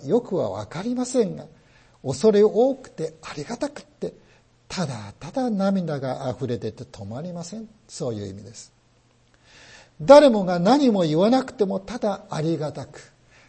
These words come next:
かたじけなく、思わず手を合わせてしまう、それが神道だということでしょう。要するに、神道を園田宮司の言葉にもう一言添えて説明すれば、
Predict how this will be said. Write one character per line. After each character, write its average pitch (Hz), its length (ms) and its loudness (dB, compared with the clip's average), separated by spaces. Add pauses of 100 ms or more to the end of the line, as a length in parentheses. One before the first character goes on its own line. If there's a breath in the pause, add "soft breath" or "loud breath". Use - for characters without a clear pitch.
(120 soft breath)
か - 140 -6
た 170 180 -2
じ - 160 -6
け 208 180 0
な 220 120 -2
く、 - 240 -18 (540 soft breath)
思 254 340 0
わ 311 140 2
ず 254 140 -6
手 208 240 2
を 160 260 2
合 123 120 -4
わ 165 120 0
せ 170 180 -4
て 123 180 -6
し - 180 -12
ま 107 280 -6
う、 202 200 -2 (440 soft breath)
そ - 220 -10
れ 226 140 -4
が 220 160 -6
神 156 460 -6 (100)
道 107 240 -8 (200)
だ 262 140 -6
と 180 180 -2
い 120 140 -4
う 104 60 -10
こ 104 120 -14
と - 120 -16
で 95 80 -20
し - 120 -16
ょ - 40 -20
う。 - 800 -18
要 226 120 10
す 233 140 2
る 214 100 6
に、 214 240 -2 (220 loud breath)
神 214 320 0
道 120 180 -6
を 160 380 -4 (240 soft breath)
園 185 460 -2
田 127 160 -2
宮 139 300 -4
司 120 120 -10
の 110 180 -8 (220)
言 120 120 -6
葉 104 140 -10
に 117 140 -8
も 139 300 -4
う 277 40 -4
一 - 220 -4
言 277 260 -4
添 147 220 0
え 127 40 -2
て 120 100 -10
説 - 300 -12
明 107 120 -8
す - 160 -14
れ 95 100 -12
ば、 147 280 -8